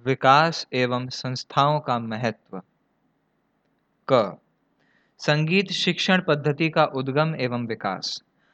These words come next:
अठारहवीं शताब्दी का उत्तरार्ध भारतीय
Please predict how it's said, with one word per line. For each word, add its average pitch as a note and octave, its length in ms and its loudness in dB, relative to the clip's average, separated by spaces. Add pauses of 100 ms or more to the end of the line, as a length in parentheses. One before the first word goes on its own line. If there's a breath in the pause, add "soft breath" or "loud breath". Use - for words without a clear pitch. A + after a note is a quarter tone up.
(140)
अठारहवीं D#3 520 4
शताब्दी E3+ 580 2
का F3+ 180 4
उत्तरार्ध C#3 680 4
भारतीय C3+ 880 0